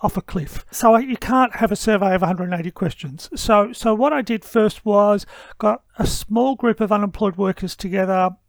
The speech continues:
uh, six unemployed workers together, and we worked, got them to work in pairs and say, "Let's go through each one of these questions and,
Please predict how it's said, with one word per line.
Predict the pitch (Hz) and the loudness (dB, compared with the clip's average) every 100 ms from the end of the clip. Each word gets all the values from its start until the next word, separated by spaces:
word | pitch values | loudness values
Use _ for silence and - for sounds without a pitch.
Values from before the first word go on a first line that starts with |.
| - | -16
uh, | 190 - 208 196 254 | -16 -14 -10 -10 -8
six | - - - - | -8 -8 -6 -2
unemployed | 190 190 202 175 | -2 -2 -2 -2
workers | 185 - 190 | -4 -4 -8
together, | - 185 180 180 - - - | -6 -4 0 -2 -4 -14 -4
and | 220 | 0
we | 214 | 0
worked, | 208 262 - - | 2 0 -2 -6
got | - 254 | -2 0
them | 269 | 0
to | - 220 | -2 0
work | 214 214 | 0 -2
in | 196 | -4
pairs | - 208 202 202 | 0 2 2 0
and | 190 | -4
say, | - 185 214 - | 0 0 0 -2
"Let's | 254 - | -2 -2
go | 254 233 | 0 0
through | - 214 208 214 | 0 -2 0 0
each | 214 - 214 | -2 -2 0
one | 202 | 2
of | 185 | 0
these | 185 - | -2 -2
questions | 208 190 - 190 185 | -2 -2 -2 -6 0
and, | 202 220 | 0 -2